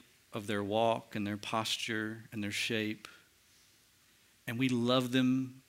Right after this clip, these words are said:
because we've recognized them, don't you think that our Heavenly Father knows his children by their walk and their posture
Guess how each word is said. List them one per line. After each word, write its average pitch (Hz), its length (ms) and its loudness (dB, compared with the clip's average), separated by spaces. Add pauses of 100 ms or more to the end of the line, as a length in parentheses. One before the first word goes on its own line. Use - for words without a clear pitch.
because 120 300 -2
we've 117 220 -2
recognized 127 640 0
them, 131 380 -6 (580)
don't 156 260 0
you 135 80 0
think 131 480 2
that 113 100 0
our 107 120 4
Heavenly 120 420 2
Father 113 460 0
knows 120 480 2
his 120 180 -2
children 120 560 -2
by 110 180 2
their 101 200 -2
walk 110 580 -4 (460)
and 107 120 -4
their 95 120 -4
posture 120 880 -2